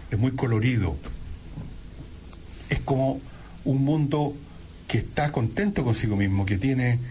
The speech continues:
más que suficiente alimento, que vive en un clima maravilloso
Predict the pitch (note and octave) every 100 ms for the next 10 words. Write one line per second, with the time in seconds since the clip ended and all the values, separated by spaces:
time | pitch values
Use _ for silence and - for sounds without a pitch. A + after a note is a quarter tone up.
0 | - - - - B2+ D#3 D#3+ A#2+ A2+ A2
1 | A#2 G#2 G#2 G2+ F#2+ E2+ - F#2+ - -
2 | - - - - A#2+ D3 C#3 B2 A#2 C#3
3 | C3+ B2 A2 G#2 G#2 A#2 F#2+ - G#2+